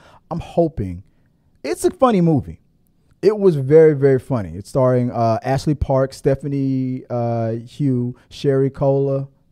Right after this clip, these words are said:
Sherry Cola, and, uh, Sabrina Wu. This was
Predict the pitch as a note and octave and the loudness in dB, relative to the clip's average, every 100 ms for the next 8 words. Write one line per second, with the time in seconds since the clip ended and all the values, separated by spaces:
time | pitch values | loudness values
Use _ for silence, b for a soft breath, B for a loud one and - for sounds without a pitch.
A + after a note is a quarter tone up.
0 | _ - - B2 D3 C3+ C#3+ E3+ A3+ B | _ -20 -8 -8 -8 -10 -10 -10 -12 B
1 | B B B _ C3 C3+ C3 B2 B2 B2 | B B B _ 6 6 6 4 2 -2
2 | F2+ B2 A#2+ - A#2+ C3+ C3+ B2+ A#2+ G2+ | -4 -2 -2 -4 -4 -2 0 -2 -2 -6
3 | F#2+ _ _ _ _ _ b b b b | -8 _ _ _ _ _ b b b b
4 | b - C#3 A#3+ C#4 C4 A3 D#3+ D3 | b -6 2 2 2 4 4 2 -8